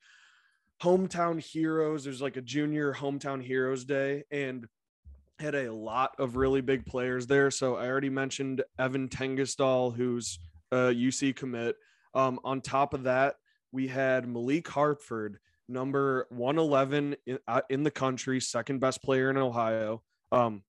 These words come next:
we already have the commit for the third best, best player, Trevor Carter, but, um, he wasn't there. Malik Hartford was there. We also had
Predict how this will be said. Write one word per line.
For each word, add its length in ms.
we 120
already 200
have 120
the 100
commit 300
for 120
the 80
third 240
best, 260
best 180
player, 180
Trevor 280
Carter, 400
but, 120
um, 300
he 120
wasn't 260
there. 160
Malik 240
Hartford 520
was 220
there. 280
We 120
also 340
had 280